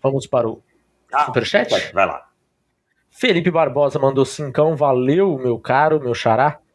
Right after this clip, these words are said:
Speaker 1: Davis e Xará, qual troca vocês veem o Bear faz-, o Bears fazendo e quantas picks eles vão arrumar? E quem vocês veem o Bears pegando? Abraço e ótimo trabalho. Meu xará,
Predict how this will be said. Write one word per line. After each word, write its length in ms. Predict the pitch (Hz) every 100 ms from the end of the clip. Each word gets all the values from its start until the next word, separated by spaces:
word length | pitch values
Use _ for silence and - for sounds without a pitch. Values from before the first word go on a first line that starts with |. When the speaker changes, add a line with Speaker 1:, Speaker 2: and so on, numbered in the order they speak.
| _ -
Speaker 1:
Davis 300 | 170 254 208
e 60 |
Xará, 280 | 196 180 123
qual 440 | - - 170 208 262
troca 400 | - 170 196 185
vocês 320 | 175 175 139
veem 240 | 143 160
o 40 | 147
Bear 280 | 131 147
faz-, 420 | 147 156 120 98 -
o 80 | 131
Bears 380 | 117 147 151
fazendo 560 | - 135 104 117 143 139 - - -
e 80 |
quantas 560 | 135 - 196 214 180 -
picks 400 | - 170 165 139
eles 220 | 143 127
vão 240 | 117 139 135
arrumar? 480 | 120 113 113 101 - _ _ _ _ -
E 160 | 147 127 -
quem 280 | 185 214
vocês 340 | 196 180 165 135
veem 300 | 131 143 143
o 40 |
Bears 280 | 123 131 131
pegando? 400 | - 113 117 131
Abraço 420 | 113 110 110 -
e 20 |
ótimo 220 | 104 - 110
trabalho. 400 | 107 101 98 - - - _ _ _ _ -
Meu 260 | 170 202
xará, 540 | - 180 170 156 110